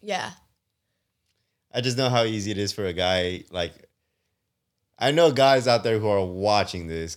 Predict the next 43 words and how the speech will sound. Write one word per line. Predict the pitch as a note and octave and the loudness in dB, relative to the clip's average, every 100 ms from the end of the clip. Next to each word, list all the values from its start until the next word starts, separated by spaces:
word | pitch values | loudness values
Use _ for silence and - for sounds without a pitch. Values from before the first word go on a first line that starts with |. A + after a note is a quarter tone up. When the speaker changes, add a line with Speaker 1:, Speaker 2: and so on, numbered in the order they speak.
| - | -12
Speaker 2:
because, | F2+ F2 F2+ F2 E2 D2 - - _ _ _ _ _ _ | -12 -6 -4 -4 -6 -10 -12 -12 _ _ _ _ _ _
you | F#2+ E2+ | -12 -10
know, | D#2 | -10
you're | D2+ D#2 | -10 -12
guys. | C#2 E2+ F#2+ D2 D2+ D#2+ - - | -6 -2 0 -2 -6 -8 -12 -12
You, | G2 | -12
you | C3 D3+ G3 | -12 -10 -10
know | F#3 C#3+ A#2+ | -4 0 0
how | A#2+ G#2+ | 2 0
easy | G#2 F#2+ F#2 | 0 -4 -6
it | F2 | -6
is | E2+ | -8
for | - | -8
a | E2 | -10
dude, | D2 E2 D#2 E2 - _ | -10 -10 -12 -14 -20 _
at | F#2+ | -4
a, | F2+ G2+ | -4 -4
a | |
male | G2+ G2+ G2 | -6 -4 -4
stripper, | - G2 E2+ | -6 -8 -8
to | D#2+ | -10
just | D#2 - | -12 -12
put | F#2+ E2+ | -10 -10
his | D#2 | -10
wiener | E2 D#2+ | -12 -12
in | D2+ | -12
your, | D2+ D2 - | -14 -16 -14
in | F2 | -14
your | D2+ | -14
face. | - - - - | -16 -18 -20 -16
Speaker 1:
<laughs> | G3 A3 D#4 - - - - _ - | -10 -6 -4 -6 -10 -20 -20 _ -8
Speaker 2:
It's | D3 - | -4 0
pretty | G3 F3 | 2 2
fucking | E3 C3+ C3 | 2 0 0
easy. | B2+ A2 | -2 -2
And | A2 C3+ | -2 0
as | C3 | 0
a | G#2+ | 0
guy, | A#2 C3+ G2+ | 2 2 2
you | G2 G2+ | -2 -6
want | F2+ G#2+ A#2 D#2+ | -4 -2 -2 -6
to | - | -8
put | A#2+ G#2+ G2 | -4 -4 -4